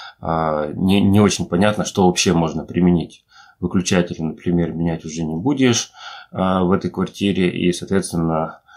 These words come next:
а, какие-то реле куда-то монтировать тоже не получится. Использовать, например, светодиодные ленты,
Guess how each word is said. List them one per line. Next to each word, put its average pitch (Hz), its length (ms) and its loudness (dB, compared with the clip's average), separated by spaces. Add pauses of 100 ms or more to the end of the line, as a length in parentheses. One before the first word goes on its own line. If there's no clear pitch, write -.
(360)
а, 78 240 -6
какие-то 87 400 -2
реле 90 320 2
куда-то 85 400 -2
монтировать 85 640 0
тоже 117 280 2
не 104 120 2
получится. 90 840 -2
Использовать, 87 840 -2 (280)
например, 87 540 -4
светодиодные 98 720 0
ленты, 95 540 0